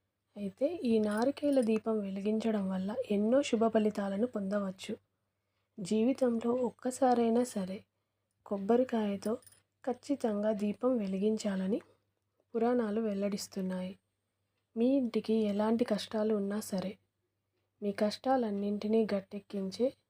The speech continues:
ఏకైక దీపం నారికేల దీపం. కుటుంబ సమస్యలు, అనారోగ్య సమస్యలు, డబ్బు సమస్యలు,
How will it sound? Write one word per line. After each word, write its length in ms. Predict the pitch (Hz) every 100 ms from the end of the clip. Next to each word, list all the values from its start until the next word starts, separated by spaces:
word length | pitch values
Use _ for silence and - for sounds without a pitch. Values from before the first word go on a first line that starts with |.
| _ _ -
ఏకైక 500 | 214 214 247 247 247
దీపం 380 | 202 196 208 247 254 196
నారికేల 560 | 196 208 233 220 202
దీపం. 400 | 208 196 190 185 190 _ _ _ _ _ _ _ _ _
కుటుంబ 360 | 226 277 269 254
సమస్యలు, 680 | - 196 196 - 202 196 226 - _ _ _ _ -
అనారోగ్య 600 | 208 226 247 247 233 226
సమస్యలు, 680 | 220 196 185 190 196 190 220 - _ _ _ _ _ -
డబ్బు 360 | 196 196 190 254
సమస్యలు, 680 | 240 196 190 - 190 190